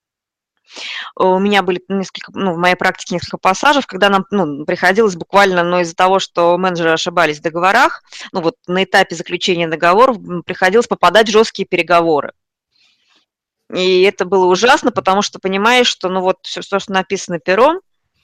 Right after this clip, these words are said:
не вырубишь топором. Инициировалась, э, переговорная кампания, так что нужно было срочно перезаключать д-, э, договор, потому что он заключен на невыгодных для нас условиях.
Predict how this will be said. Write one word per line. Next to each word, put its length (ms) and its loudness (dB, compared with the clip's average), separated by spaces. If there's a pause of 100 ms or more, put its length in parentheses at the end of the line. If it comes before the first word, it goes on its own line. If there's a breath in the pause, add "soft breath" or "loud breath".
(260)
не 80 -6
вырубишь 360 0
топором. 460 0 (440 loud breath)
Инициировалась, 880 4
э, 440 4
переговорная 720 2
кампания, 800 2
так 120 0
что 120 -6
нужно 200 2
было 140 2
срочно 320 -2
перезаключать 640 -2
д-, 80 -2 (500)
э, 20 -10
договор, 480 2
потому 280 -2
что 220 -2
он 200 0
заключен 460 0
на 220 4
невыгодных 380 -2
для 120 0
нас 120 -4
условиях. 400 -4